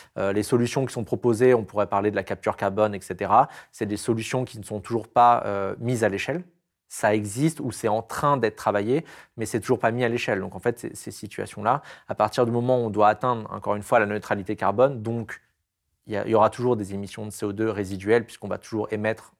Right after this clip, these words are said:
en deux mille cinquante, mais on doit compenser de l'autre côté. Et eux trou-, veulent une solution technique, donc dire, on va avoir, euh, enfin, je pense au dac, Direct Air Carbon, ou des solutions comme ça,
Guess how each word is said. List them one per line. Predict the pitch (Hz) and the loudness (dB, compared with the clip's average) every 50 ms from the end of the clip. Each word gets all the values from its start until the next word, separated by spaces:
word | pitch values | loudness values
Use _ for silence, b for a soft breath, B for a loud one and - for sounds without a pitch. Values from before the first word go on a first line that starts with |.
| _ _ | _ _
en | 104 101 | -8 -6
deux | 98 98 | -6 -6
mille | 101 95 | -6 -8
cinquante, | - - 98 95 - 123 139 143 - - b b b b b b b b _ - | -8 -10 -10 -6 -4 -4 -6 -6 -8 -16 b b b b b b b b _ -6
mais | 110 113 123 135 | 0 2 4 6
on | 135 127 117 | 6 4 4
doit | 110 120 123 | 4 4 4
compenser | 120 - 113 - 113 107 - 135 | 4 2 -2 -4 -2 -2 0 0
de | 120 113 | 0 0
l'autre | 110 - | -2 0
côté. | - 120 117 - 113 - - 101 104 | 0 -2 0 0 -2 -2 -2 -4 -4
Et | - - - | -4 0 4
eux | 131 135 135 127 127 - | 6 6 6 4 2 -4
trou-, | - - 127 127 135 | -8 -2 0 0 0
veulent | 131 110 120 123 127 123 113 107 - - | 2 4 4 6 6 4 2 -2 -6 -12
une | - 104 98 | -12 -12 -10
solution | - 107 104 98 - 110 98 | -8 -6 -8 -6 -8 -10 -4
technique, | - - 104 - - 139 156 - B B B B B _ | -4 -4 -4 -2 -2 -2 -2 -2 B B B B B _
donc | 110 107 107 107 98 | -8 -6 -6 -4 -2
dire, | 101 120 135 147 147 b b b b _ - | 2 2 2 2 2 b b b b _ -12
on | 107 | -4
va | 95 101 95 98 98 | 0 2 4 4 4
avoir, | 101 95 104 107 113 120 117 98 98 | 4 4 6 6 8 8 8 6 4
euh, | 98 98 | 0 -4
enfin, | 98 - 104 98 | -6 -12 -14 -16
je | - | -12
pense | - 104 95 - 107 | -10 -10 -8 -6 -6
au | 101 | -4
dac, | 101 101 120 117 - - - | 2 4 4 4 2 0 -8
Direct | 120 101 104 101 98 98 104 104 - - | -2 2 2 4 4 2 0 -2 -2 -2
Air | 107 98 - | -4 -2 0
Carbon, | - 101 95 104 107 113 117 113 110 | 0 0 0 2 4 4 2 2 2
ou | - 113 | 0 -2
des | 110 107 101 | -2 -2 -2
solutions | - - 101 98 - 113 107 | -4 -6 -8 -8 -8 -8 -6
comme | 101 95 95 | -6 -6 -4
ça, | - - 120 131 127 | 2 4 4 4 4